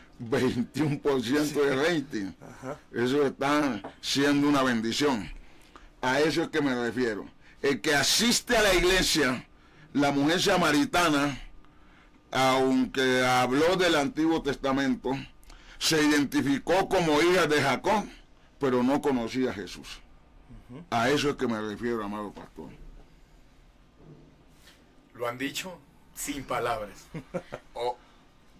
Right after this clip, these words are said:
Speaker 3: indiferentemente del color del pastor, del color que tengamos nosotros,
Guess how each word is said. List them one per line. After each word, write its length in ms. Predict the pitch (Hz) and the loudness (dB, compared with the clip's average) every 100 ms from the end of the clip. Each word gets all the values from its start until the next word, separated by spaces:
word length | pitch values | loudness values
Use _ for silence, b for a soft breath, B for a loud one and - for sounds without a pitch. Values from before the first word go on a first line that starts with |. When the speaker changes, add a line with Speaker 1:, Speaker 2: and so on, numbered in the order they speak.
| - - - - - | -20 -20 -20 -20 -14
Speaker 3:
indiferentemente 720 | 143 139 147 151 180 175 170 | -12 -8 -8 -6 -8 -8 -6
del 120 | 170 | -4
color 260 | - 127 131 | -2 -2 -2
del 140 | 151 | -4
pastor, 400 | 143 - - 127 | -4 -4 -4 -4
del 100 | 131 | -4
color 240 | 123 127 120 | -4 -4 -4
que 80 | |
tengamos 280 | 165 123 131 | -4 -4 -4
nosotros, 320 | 131 120 113 | -4 -6 -12